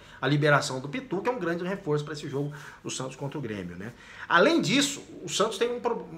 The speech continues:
outros problemas que são de ordem física. O Pará e o Jobson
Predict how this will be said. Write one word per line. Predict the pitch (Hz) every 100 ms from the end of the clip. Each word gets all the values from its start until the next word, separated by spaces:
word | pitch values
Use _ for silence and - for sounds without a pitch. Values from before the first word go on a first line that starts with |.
| 175
outros | 214 254 -
problemas | 240 190 196 165 147
que |
são | 143 185
de | 180
ordem | 180 220 202
física. | 147 240 156 - 101 - - - -
O | 170
Pará | 180 202 220 196 233
e | 214
o | 151
Jobson | 175 202 - 180 208